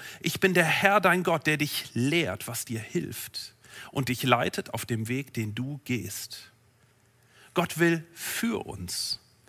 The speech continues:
dass unser Leben gelingt. Er will, dass unser Mitarbeit-, Miteinander gelingt, genauso wie dein ganz persönliches Leben gelingt und meins.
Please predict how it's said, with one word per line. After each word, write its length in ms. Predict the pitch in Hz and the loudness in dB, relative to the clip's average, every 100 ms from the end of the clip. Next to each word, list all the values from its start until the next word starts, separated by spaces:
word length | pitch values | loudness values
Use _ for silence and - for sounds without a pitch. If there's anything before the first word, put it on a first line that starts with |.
| - - _ _ | -20 -20 _ _
dass 160 | - 117 | -4 0
unser 200 | 127 123 | 2 4
Leben 320 | 120 120 120 | 4 2 0
gelingt. 560 | 120 120 120 104 98 - | 0 2 2 -2 -8 -2
Er 200 | 123 120 | 0 4
will, 300 | 151 165 190 - - - - - _ _ _ _ _ _ _ - | 4 6 4 -2 -14 -18 -20 -20 _ _ _ _ _ _ _ 0
dass 160 | 139 | 2
unser 200 | 175 156 | 4 4
Mitarbeit-, 720 | 151 202 - 185 190 185 - 120 | 4 2 2 2 2 0 -2 -2
Miteinander 560 | 180 170 175 170 175 | -2 0 0 0 -2
gelingt, 400 | 165 156 170 185 | -2 0 0 -2
genauso 540 | - 147 160 175 165 147 | -2 0 0 0 -2 -2
wie 140 | 156 | -6
dein 420 | 127 147 175 135 | 2 4 4 2
ganz 200 | 120 156 - | -2 -4 -4
persönliches 760 | 156 127 160 170 156 160 - | -2 0 0 0 -2 -4 -2
Leben 440 | 156 156 147 123 123 | 0 0 0 -4 0
gelingt 460 | 127 127 139 147 | 0 2 -2 -4
und 200 | 143 135 | -6 -6
meins. 580 | 110 104 92 107 - | -4 -6 -8 -10 -12